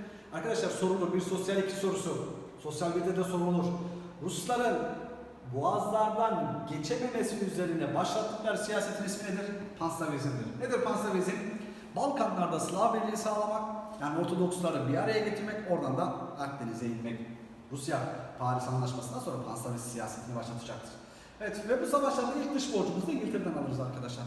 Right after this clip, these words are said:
Osmanlı ilk dış borcunu İngiltere'den almıştır diyelim.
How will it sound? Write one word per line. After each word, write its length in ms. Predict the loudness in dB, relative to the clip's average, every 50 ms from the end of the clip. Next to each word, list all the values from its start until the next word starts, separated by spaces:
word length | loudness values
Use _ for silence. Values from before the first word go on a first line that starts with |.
| -4 -2
Osmanlı 560 | -2 -2 0 0 0 2 2 2 2 2 2 2
ilk 300 | 0 0 0 0 2 2
dış 280 | 2 2 2 2 2
borcunu 240 | 2 2 2 2 0
İngiltere'den 400 | 0 0 -2 -2 -2 0 0 0
almıştır 420 | 0 -2 -2 -4 -4 -4 -4 -4 -4 -4 -2 0
diyelim. 300 | 0 0 0 -2 -4